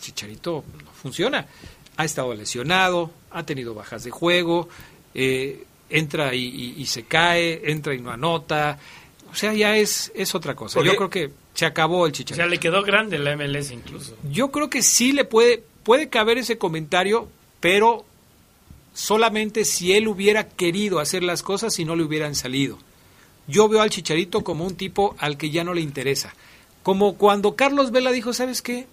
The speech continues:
Speaker 1: Pues yo ya la selección no".
Speaker 2: Pero Adrián, Carlos
Speaker 1: No
Speaker 2: Vela
Speaker 1: me interesa la selección.
Speaker 2: Ok, a Carlos Vela no le interesa la selección, pero el tipo sigue mostrando una calidad
Speaker 1: Por eso.
Speaker 2: impresionante con la pelota. O sea, agarra la pelota y todavía dice, "Aquí le tengo que meter calidad, defino como crack".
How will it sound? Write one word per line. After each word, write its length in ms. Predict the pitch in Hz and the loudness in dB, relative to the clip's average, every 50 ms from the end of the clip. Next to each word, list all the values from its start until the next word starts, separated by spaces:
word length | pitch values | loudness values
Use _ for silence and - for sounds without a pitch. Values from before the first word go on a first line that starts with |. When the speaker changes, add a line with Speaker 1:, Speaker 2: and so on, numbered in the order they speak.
| _ _ _ - - | _ _ _ -16 -14
Speaker 1:
Pues 120 | 208 180 | -14 -12
yo 220 | 170 214 240 247 247 | -10 -10 -10 -10 -10
ya 180 | 208 226 226 | -8 -8 -6
la 140 | 220 220 202 | -6 -4 -4
selección 800 | - 185 170 165 160 - - 196 196 190 185 175 160 151 160 175 | -4 -4 -4 -4 -4 -4 -4 -4 -4 -4 -6 -6 -6 -4 -2 0
no". 160 | 190 185 180 - _ _ _ _ - - | -2 -2 -4 -6 _ _ _ _ -12 -6
Speaker 2:
Pero 220 | - 113 117 107 | -4 -2 -2 -2
Adrián, 300 | 107 113 123 143 151 147 | -2 -2 -2 -2 -4 -2
Carlos 360 | - 160 160 170 170 156 139 | -2 -2 -2 -2 -4 -6 -4
Speaker 1:
No 140 | 151 165 190 | 0 2 2
Speaker 2:
Vela 100 | 196 190 | 2 2
Speaker 1:
me 60 | 196 | 0
interesa 420 | 190 180 - 196 185 190 - - 165 | -2 -2 -4 -4 -4 -4 -6 -6 -8
la 120 | 156 156 | -6 -6
selección. 340 | 160 160 156 151 160 165 156 | -4 -2 -2 -2 0 0 0
Speaker 2:
Ok, 100 | 143 120 113 | 0 0 0
a 40 | |
Carlos 300 | - 180 180 196 208 165 | 0 0 0 2 0 0
Vela 160 | 160 185 180 175 | 0 -2 -2 -2
no 100 | 175 180 | -4 -4
le 80 | 185 | -4
interesa 360 | 180 156 160 156 151 156 180 | -4 -2 0 0 0 0 0
la 80 | 160 135 | -2 -2
selección, 400 | 135 135 123 113 - 143 143 143 | -4 -6 -8 -6 -6 -6 -6 -6
pero 160 | 143 131 120 | -8 -10 -10
el 60 | 117 | -10
tipo 280 | 110 160 151 147 - 160 | -12 -14 -12 -8 -8 -6
sigue 320 | 151 - 156 156 156 175 | -4 -4 -4 -2 -2 -2
mostrando 500 | 160 143 123 113 - - 143 135 147 160 | -2 -4 -4 -8 -8 -6 -4 -4 -4 -2
una 200 | 165 151 147 139 | -2 -2 -4 -2
calidad 240 | - 117 110 107 117 | -4 -6 -4 -4 -4
Speaker 1:
Por 260 | 139 156 143 147 156 208 | -4 -2 0 0 2 2
eso. 200 | 254 247 - - | 2 2 0 -2
Speaker 2:
impresionante 140 | 139 135 - | -2 -2 -4
con 120 | 131 117 | -6 -8
la 100 | 110 104 | -8 -6
pelota. 220 | - 131 - - | -8 -6 -4 -2
O 40 | 160 143 | 0 2
sea, 200 | 143 131 - - - - - - | 2 0 0 -4 -18 -14 -4 2
agarra 320 | 135 135 151 175 196 220 | 4 4 6 6 6 6
la 160 | 220 202 175 147 | 6 4 2 2
pelota 400 | 170 165 190 196 - - 226 208 | 2 2 2 2 2 2 2 2
y 80 | 170 | 2
todavía 320 | - 185 190 202 190 190 185 | 2 2 2 4 4 4 2
dice, 380 | 185 196 175 147 180 160 123 95 - | 2 0 -2 0 2 2 2 0 -2
"Aquí 360 | - 90 - - - 113 131 | -6 -10 -12 -10 -8 -4 0
le 100 | 160 180 | 0 0
tengo 180 | 151 143 135 135 | 2 2 0 0
que 80 | 135 127 | 0 -2
meter 320 | 127 120 - 139 131 127 | -4 -2 -2 -2 0 0
calidad, 480 | - 135 117 117 117 131 151 165 170 160 | 0 0 0 0 2 4 4 6 6 4
defino 460 | 139 131 123 - 143 143 143 135 139 | 2 0 -2 -4 -6 -6 -6 -6 -6
como 240 | 123 113 113 110 110 | -8 -10 -10 -6 -2
crack". 260 | 156 160 160 156 | 0 0 0 0